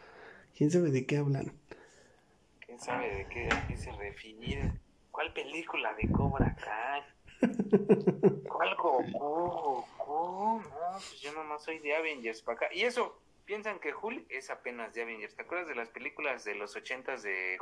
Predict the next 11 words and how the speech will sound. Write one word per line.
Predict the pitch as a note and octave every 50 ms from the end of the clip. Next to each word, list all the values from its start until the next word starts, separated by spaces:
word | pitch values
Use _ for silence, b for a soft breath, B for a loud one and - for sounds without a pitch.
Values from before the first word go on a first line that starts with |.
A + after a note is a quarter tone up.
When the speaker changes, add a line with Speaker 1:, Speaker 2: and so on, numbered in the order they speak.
| -
Speaker 2:
Hulk? | - E3 - - - - - - - -
Speaker 1:
Sí, | - - D3+ D3+ D#3 E3
del | E3 E3 D3+ D3 D#3
ese, | D#3+ D#3+ - - F#3 D3+ C#3+ C3+ B2 - - -
del | B2+ C3 C3+ C#3+ D3+
ese | D#3+ - - D#3
güey | C#3+ D3+ D#3+
que | D#3+ -
estaba | - - F3+ F3+ F3 D#3
remamado, | D3 C#3 C3 B2+ C3 C3+ B2+ C3+ D3+ F#3 G3+ G3+ G3 G3+
¿no? | G#3+ A#3+ B3